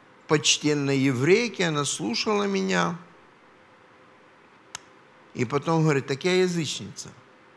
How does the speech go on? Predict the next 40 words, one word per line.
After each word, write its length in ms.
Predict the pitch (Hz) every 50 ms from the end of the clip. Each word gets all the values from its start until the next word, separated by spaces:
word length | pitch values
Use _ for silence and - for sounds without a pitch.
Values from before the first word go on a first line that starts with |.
| - - - - - - - - - - -
Я 180 | 113 117 - 113
говорю: 200 | 113 110 107 101
"В 140 | - - -
смысле?" 520 | - - 180 214 180 139 - - - - - - - - - - - - - - - - - - - - - - - - - - - - - -
Она 580 | 120 110 107 110 117 131 170 214 247 240 226 175
иудейка, 840 | 147 135 123 113 101 95 165 247 392 440 403 359 - - - - 190 107
она 220 | 107 - 120 156 214
верит 380 | 262 285 349 349 277 233 180
в 100 | 139 120
Бога, 460 | 107 120 170 254 294 254 214 202 185 151
Авраама, 500 | 143 147 156 190 254 - - 226 185 156
Ицхака, 440 | - - - 247 254 226 - 156
Якова. 560 | 123 131 151 214 254 247 - - 180 151 135 131
Говорит: 260 | 156 165 151 135 - - - - - -
"Да 100 | - 180
не, 260 | 247 302 349 302 214
я 140 | 185 208 220
живу 240 | 226 285 302 285 277
как 220 | - - 262 - - - - - - - - - - - - - - - - - - - -
язычница". 800 | 165 214 247 254 302 277 226 - - 147 113 110 - - -
Я 100 | 107 113
говорю: 160 | 135 185 214
"Почему 420 | 208 - 370 359 - - 427 427 381
ты 100 | 311 247
так 200 | 196 208 180 156
говоришь?" 240 | 151 156 - - -
"Потому 320 | - 180 180 220 247 240
что 140 | 226 - 233
у 40 | 220
меня 320 | 220 220 220 220 214 208
есть 280 | 208 202 202 - - -
цели, 320 | - 262 262 247 214 165
когда 320 | 156 165 170 170 180 190 185
у 80 | 190
меня 300 | 180 175 180 185 180 180
не 100 | 175 170
получается, 640 | 160 165 175 170 170 160 - 208 202 190 165 - - 139
я 140 | 139 139
молюсь 300 | 143 147 143 139 135 120
Богу. 280 | 110 101 95 82 78 -